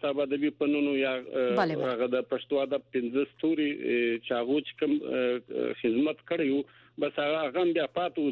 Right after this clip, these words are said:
Speaker 1: څو څیزې بیا د، د هغو هغه کار پر هغه ځای ولاړ و. بیا چا هغه کار ته پراختیا نه وه ورکړې. اوس خوشبختانه چې د هغو پر قدم باندې د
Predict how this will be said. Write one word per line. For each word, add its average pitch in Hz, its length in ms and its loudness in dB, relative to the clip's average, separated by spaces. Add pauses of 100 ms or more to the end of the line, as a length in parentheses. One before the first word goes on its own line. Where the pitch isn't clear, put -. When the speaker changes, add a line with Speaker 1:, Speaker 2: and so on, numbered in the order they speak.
Speaker 1:
څو 170 80 2 (160)
څیزې 156 260 0
بیا 147 140 2
د، 143 80 -2 (220)
د - 20 -6
هغو 127 320 0
هغه 139 460 -4
کار 147 220 0
پر 127 200 0
هغه 135 140 2
ځای 139 180 2
ولاړ 131 320 2
و. 113 60 0
بیا 139 180 0
چا 151 260 -2
هغه 139 140 -6
کار 147 340 -2
ته 131 80 0
پراختیا 117 520 -2
نه 135 140 2
وه 120 160 2
ورکړې. 101 340 -2 (340)
اوس 208 200 2
خوشبختانه 196 600 -2
چې 180 140 -6
د 160 60 -2
هغو 165 260 0
پر 156 180 -2
قدم 160 400 0
باندې 156 300 2
د 135 40 2